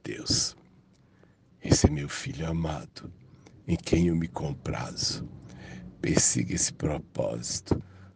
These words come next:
não propriamente de ouvir isso dos homens,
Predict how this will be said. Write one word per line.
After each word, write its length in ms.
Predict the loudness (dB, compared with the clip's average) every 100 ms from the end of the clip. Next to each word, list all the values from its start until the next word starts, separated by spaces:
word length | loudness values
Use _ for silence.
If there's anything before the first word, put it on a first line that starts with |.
| -6
não 200 | -2 0
propriamente 800 | 2 2 4 2 4 2 0 0
de 120 | 0
ouvir 340 | 2 2 0
isso 300 | 0 -4 -4
dos 360 | -6 -6 -4 0
homens, 680 | 0 0 -4 -4 -4 -4